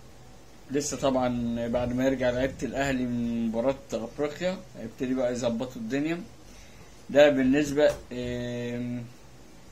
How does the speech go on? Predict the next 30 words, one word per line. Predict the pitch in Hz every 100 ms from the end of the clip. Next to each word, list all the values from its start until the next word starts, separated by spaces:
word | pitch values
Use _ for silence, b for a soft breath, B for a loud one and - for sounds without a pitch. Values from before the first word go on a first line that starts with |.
| -
اللقاءات. | 113 123 - 131 139
في | - 143
خبر | 143 147 143
بيقول، | 117 117 120 147
بيقول، | 127 120 123 127 127 113 98 107 101 - 143
خبر | 143 139
و-، | 120 135 143 139
وصل | 143 135
النهاردة | 123 120 143 127
إن | 123 117 104 -
حمزة | 139 139 131
الجمل | 117 139 139 -
قدم | 135 127 127
استقالته، | - - 147 - 180 - B B 117
ولكن | 127 139 139
أنا | 127 127
عارف | 139 135
إن | 131
الخبر | 123 - 135 131
ده | 127
غير | 127 135
صحيح. | - 107 110 - B B -
النهاردة | 120 131 135 131
في |
السابعة | 127 - 123 135
كان | 135 120
آخر | - - 127
تمرين | - 123 120 139 127 - B -
ليهم | - 139 131
قبل | 127 120 120 120